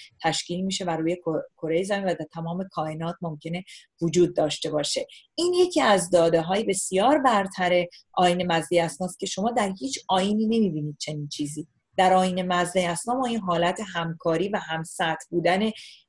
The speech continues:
اه، اهورامزدا و انسانها رو در کنار هم رابطهٔ تنگاتنگشون رو می‌بینیم، در حالی که شما در باورهای دیگر همیشه آفریدگار بالاست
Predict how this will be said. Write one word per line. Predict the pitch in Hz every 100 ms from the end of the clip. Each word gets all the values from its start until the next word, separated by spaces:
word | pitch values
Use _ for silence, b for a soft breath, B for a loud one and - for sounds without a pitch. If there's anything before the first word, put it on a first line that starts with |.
| -
اه، | 165 160 -
اهورامزدا | 165 165 165 156 156 156 208
و | 254
انسانها | 208 165 - 156 143 165
رو | 170
در | 202 180 -
کنار | 165 165 202
هم | 214 175 180 175
رابطهٔ | 170 156 156 180 185
تنگاتنگشون | 170 160 156 - 185 190 - 185
رو |
می‌بینیم، | 185 190 185 160 160 B B B -
در | 214
حالی | 247
که | 269
شما | 247 226 233
در | 208 185 - 175
باورهای | 180 170 165 160 165 170 160
دیگر | 160 156 190 240 B B -
همیشه | 190 185 233
آفریدگار | 208 190 175 160 165 190 196
بالاست | 185 180 165 170 202 269 -